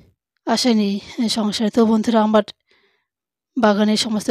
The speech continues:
গাছবাছ লাগানো হয়ে গেছে, ফুলের গাছ। তারপরে, আহ, ঘরে চলে এসে যে দেখতে পাচ্ছেন আমাদের পুষি বিড়ালটা, আহ, অঘর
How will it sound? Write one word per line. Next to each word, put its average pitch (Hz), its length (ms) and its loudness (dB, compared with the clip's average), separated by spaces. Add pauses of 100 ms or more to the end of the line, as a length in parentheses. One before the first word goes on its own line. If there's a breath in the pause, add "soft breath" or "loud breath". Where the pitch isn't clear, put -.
গাছবাছ 202 500 -2 (100)
লাগানো 208 320 -2
হয়ে 208 180 0
গেছে, 202 260 -4
ফুলের 196 280 -4
গাছ। 185 220 -4
তারপরে, 202 420 -4 (540 soft breath)
আহ, 208 240 2 (100)
ঘরে 214 240 2
চলে 208 200 0
এসে 208 200 0
যে 202 60 2
দেখতে 202 260 -2
পাচ্ছেন 214 220 -2
আমাদের 208 300 0 (200)
পুষি 233 220 -4
বিড়ালটা, 202 440 0 (840 soft breath)
আহ, 214 180 2
অঘর 196 280 4